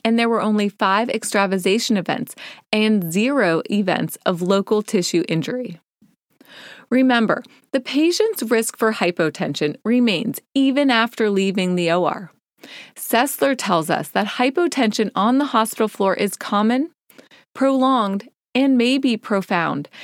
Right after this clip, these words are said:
and this may be when damage to end organs from hypoperfusion occurs. Going forward, considerations for monitoring blood pressure as well as oxygen levels more often or even continuously may be needed.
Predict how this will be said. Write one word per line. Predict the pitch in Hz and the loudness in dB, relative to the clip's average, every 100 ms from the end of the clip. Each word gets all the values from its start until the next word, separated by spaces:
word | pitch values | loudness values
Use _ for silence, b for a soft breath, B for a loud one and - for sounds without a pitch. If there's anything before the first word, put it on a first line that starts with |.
| B B 233 | B B 0
and | 233 240 | 2 2
this | 392 440 | 2 0
may | 269 226 | 2 2
be | 220 208 | 2 0
when | 196 190 | 0 0
damage | 214 208 233 254 - | 0 2 2 0 -2
to | 208 - | -2 0
end | 233 269 | 2 2
organs | 214 185 190 190 | 0 0 -2 -2
from | 180 175 | -2 -2
hypoperfusion | 233 262 269 240 240 214 185 190 208 | 0 0 0 0 -2 -2 -2 0 -2
occurs. | 208 - 254 277 - - - _ _ _ _ B B B - | -2 -2 -2 -2 -6 -14 -20 _ _ _ _ B B B -4
Going | 240 240 262 240 | 0 2 2 2
forward, | - 175 - - - | 0 -2 -2 -6 -2
considerations | 254 240 285 320 302 202 - 196 196 | 0 2 2 2 2 2 0 -2 -2
for | 180 | -2
monitoring | 165 165 185 214 254 262 | 0 2 2 2 2 2
blood | 220 180 | 2 0
pressure | - 151 143 160 - | 0 -4 -4 -4 -2
as | 233 233 262 | -2 -2 -2
well | 269 302 | 0 0
as | 302 - | -2 -2
oxygen | 214 285 - 285 254 185 | -2 -2 -4 -2 0 0
levels | 175 170 175 190 | 0 0 -2 0
more | 180 175 | -2 0
often | 226 294 - 202 175 B B B | 0 -2 -2 -4 -4 B B B
or | 277 294 - | 0 0 0
even | 302 339 381 | 0 0 0
continuously | 349 311 269 - 262 294 269 190 - 151 | 0 0 0 0 2 2 2 0 -2 -2
may | 180 202 220 | 0 0 2
be | 220 | 2
needed. | 196 190 196 - - | 0 0 -2 -6 -10